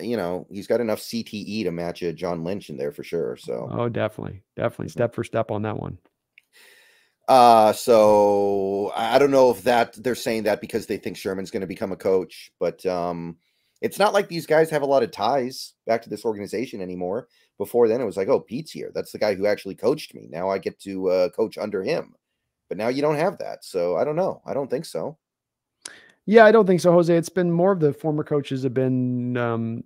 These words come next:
Speaker 2: former players have been the coach. The players that haven't necessarily reached the heights, I think, you know, your Chris Richards or your, uh, Deshaun Sheds or, you know, your,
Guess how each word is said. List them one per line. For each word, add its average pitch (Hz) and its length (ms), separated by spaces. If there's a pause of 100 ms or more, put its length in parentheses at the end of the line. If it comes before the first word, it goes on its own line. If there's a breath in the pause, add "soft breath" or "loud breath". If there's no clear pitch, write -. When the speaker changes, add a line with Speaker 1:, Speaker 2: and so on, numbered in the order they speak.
Speaker 2:
former 135 260
players 135 240
have 120 80
been 120 100
the 123 80
coach. - 320
The - 80
players 135 340
that 120 100
haven't 123 240
necessarily 117 420 (100)
reached 131 280
the 127 80
heights, 113 340
I 113 100
think, 110 320
you 113 60
know, 110 140
your 110 320
Chris - 280
Richards 123 600
or 110 160
your, 107 400
uh, 104 80
Deshaun 120 440
Sheds 127 680
or, - 340
you 127 80
know, 123 140
your, 123 260